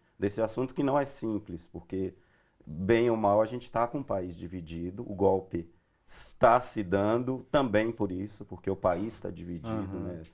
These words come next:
Speaker 2: aham.
Speaker 1: Tem um monte de gente que acha que, que, que o golpe é a saída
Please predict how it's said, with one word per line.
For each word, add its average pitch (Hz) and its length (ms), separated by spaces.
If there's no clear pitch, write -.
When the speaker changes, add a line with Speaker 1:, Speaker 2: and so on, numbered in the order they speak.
Speaker 2:
aham. 104 140
Speaker 1:
Tem 85 80
um 87 40
monte 104 320
de 98 140
gente 98 320
que - 160
acha 104 340
que, 139 320
que, 98 240
que - 140
o 104 80
golpe 110 480
é 113 140
a 107 180
saída 87 640